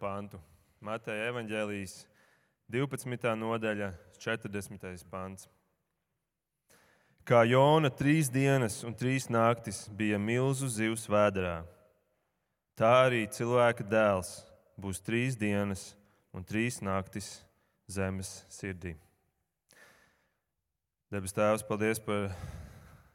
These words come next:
Jēzu, kuru tu sūtīji, kuru tu sūtīji pie krusta,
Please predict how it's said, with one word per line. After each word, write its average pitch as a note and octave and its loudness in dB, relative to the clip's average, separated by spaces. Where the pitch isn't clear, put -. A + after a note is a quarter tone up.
Jēzu, A#2 2
kuru G2+ -4
tu - -14
sūtīji, G2+ -4
kuru G2+ -4
tu G2+ -6
sūtīji B2 -2
pie G#2 -2
krusta, C3 -2